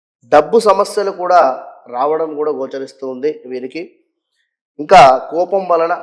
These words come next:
కలహాలు గోచరిస్తున్నాయి. వీరు మకర రాశి అంటేనే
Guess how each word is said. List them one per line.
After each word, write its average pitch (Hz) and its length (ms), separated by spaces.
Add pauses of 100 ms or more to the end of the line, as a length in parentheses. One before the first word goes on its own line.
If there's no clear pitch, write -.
కలహాలు 147 540 (180)
గోచరిస్తున్నాయి. 139 720
వీరు 139 340
మకర 120 340
రాశి 151 280
అంటేనే 147 580